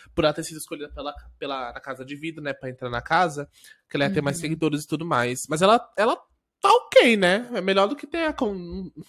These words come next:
Speaker 1: não ter passado dos cem mil, sei lá, sabe? Enfim.
Speaker 2: É. Eu acho que não tem ninguém nessa, nesse, nessa edição que tenha ficado menos de cem mil, né?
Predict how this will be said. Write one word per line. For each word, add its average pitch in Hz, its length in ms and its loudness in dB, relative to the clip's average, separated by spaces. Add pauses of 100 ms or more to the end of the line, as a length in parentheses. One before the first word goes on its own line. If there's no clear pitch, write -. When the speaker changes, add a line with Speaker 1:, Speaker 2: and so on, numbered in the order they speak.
Speaker 1:
não 165 140 -8
ter 175 160 -4
passado 170 320 -4
dos 160 100 -10
cem 147 160 -6
mil, 139 220 -10
sei 147 180 -4
lá, 117 340 -2 (360)
sabe? 104 440 -10 (640)
Enfim. 143 380 -10
Speaker 2:
É. 156 260 -8 (760)
Eu 403 100 -8 (140)
acho 403 160 -8
que 403 140 -4
não 415 100 -12
tem 403 140 -2
ninguém 262 360 -6
nessa, 330 240 -12 (120)
nesse, 233 540 -8
nessa 202 280 -8
edição 196 320 -10
que 196 120 -18
tenha 196 280 -8
ficado 196 460 -8
menos 190 260 -6
de 196 100 -12
cem 240 260 -8
mil, 202 200 -6
né? 180 220 -10